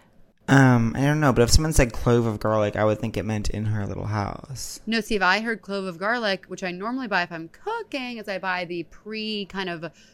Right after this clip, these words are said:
Speaker 2: pre-shucked
Speaker 1: Oh, yeah.
Speaker 2: cloves in the little plastic box. And those, honey, those will stink up a fridge. Those are not afraid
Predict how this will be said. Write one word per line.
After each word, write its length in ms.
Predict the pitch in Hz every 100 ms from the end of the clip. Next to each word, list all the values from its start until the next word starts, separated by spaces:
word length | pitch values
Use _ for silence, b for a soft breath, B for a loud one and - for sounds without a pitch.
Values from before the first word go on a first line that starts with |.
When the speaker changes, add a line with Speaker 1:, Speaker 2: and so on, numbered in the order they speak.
| b b b _ _ _
Speaker 2:
pre-shucked 1200 | - - 240 202 - - 226 185 - - - - - _ _
Speaker 1:
Oh, 200 | - 117
yeah. 200 | 104 104 95
Speaker 2:
cloves 400 | 90 165 160 -
in 300 | 196 196 190
the 80 | 180
little 240 | 175 170
plastic 400 | 160 170 160 165
box. 180 | 180 175
And 120 | 202
those, 220 | 208 285 370
honey, 220 | 254 220
those 140 | 214
will 80 | 320
stink 340 | - - 202 196
up 100 | 160
a 80 |
fridge. 360 | 160 180 160 180
Those 100 | 196
are 80 | 214
not 220 | 202 180
afraid 400 | 196 202 185 170